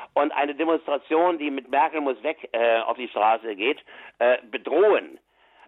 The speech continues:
Also da ist noch, da ist noch ziemlich viel Luft nach oben, würde ich sagen, äh, wenn wir von Demokratie reden. Ja? Es gibt ein, ein, ein, ein derartig verzerrtes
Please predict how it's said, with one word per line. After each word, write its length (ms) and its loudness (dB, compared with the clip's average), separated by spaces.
Also 180 0
da 180 4
ist 220 -6
noch, 140 -6
da 100 0
ist 160 -6
noch 140 -6
ziemlich 220 -6
viel 180 -2
Luft 320 2
nach 140 0
oben, 360 0
würde 200 -4
ich 80 -16
sagen, 460 0
äh, 220 2
wenn 140 0
wir 80 -2
von 160 -4
Demokratie 580 -4
reden. 420 -10
Ja? 260 -2
Es 180 -4
gibt 180 -6
ein, 180 -2
ein, 180 0
ein, 160 -4
ein 220 -2
derartig 340 -2
verzerrtes 760 -4